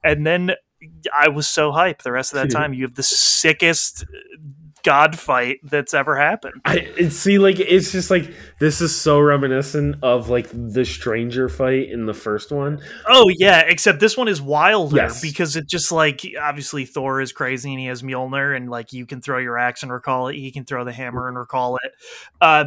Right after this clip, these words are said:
Speaker 1: but he gets pissed at you throughout the fight because you're not trying as hard.
Speaker 2: Mm-hmm.
Speaker 1: Uh, he knows you're holding back, which is a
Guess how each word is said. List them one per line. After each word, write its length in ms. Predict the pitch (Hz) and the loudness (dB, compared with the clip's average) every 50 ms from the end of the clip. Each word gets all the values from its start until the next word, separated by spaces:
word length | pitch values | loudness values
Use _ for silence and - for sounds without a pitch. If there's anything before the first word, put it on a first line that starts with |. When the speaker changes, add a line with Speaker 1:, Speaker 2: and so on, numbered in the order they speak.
| 135 135 | -2 -2
Speaker 1:
but 160 | 185 175 170 | -2 -2 -2
he 260 | 147 - - 170 156 | -4 -8 -14 -12 -12
gets 300 | 143 143 - 214 220 220 | -8 -2 2 2 2 0
pissed 420 | - _ - - 220 262 269 - - | -2 _ -10 -6 -6 -6 -6 -4 -6
at 80 | 208 | -8
you 200 | - 170 170 170 | -6 -8 -12 -12
throughout 340 | 147 - 160 160 156 156 151 | -12 -8 -4 -2 -2 -2 -2
the 60 | 147 | -4
fight 300 | 131 - - 190 208 196 | -6 -2 -2 -2 -2 -2
because 440 | 190 156 131 - - 147 131 123 127 | -6 -10 -10 -6 -6 -6 -6 -4 -4
you're 100 | 139 143 | -4 -4
not 400 | 139 139 135 139 143 143 - _ | -2 -2 0 0 0 0 0 _
trying 560 | - - - 127 120 123 131 147 165 175 185 | -12 -10 -8 -4 -4 -2 -2 -2 -4 -6 -6
as 140 | 190 185 175 | -8 -8 -8
hard. 380 | - 175 185 190 190 202 - 139 | -6 -4 -2 0 0 0 0 0
Speaker 2:
Mm-hmm. 800 | 131 117 110 110 _ _ _ _ _ _ - - - - 185 | -2 -4 -6 -8 _ _ _ _ _ _ -20 -14 -6 -2 0
Speaker 1:
Uh, 120 | 185 180 180 | 2 2 0
he 180 | 139 151 151 | 0 -2 -6
knows 260 | 147 147 143 143 143 139 | -4 -2 -2 -2 -4 -4
you're 120 | 165 139 | -4 -4
holding 320 | 143 147 147 143 139 135 | -2 -2 -2 -2 -2 -4
back, 320 | 123 131 135 143 143 139 - | 0 2 2 2 2 0 -4
which 180 | 135 131 - | -8 -6 -6
is 160 | 139 127 117 135 | -6 -6 -4 -4
a 320 | 131 127 123 123 123 117 | -2 -2 -2 -4 -6 -8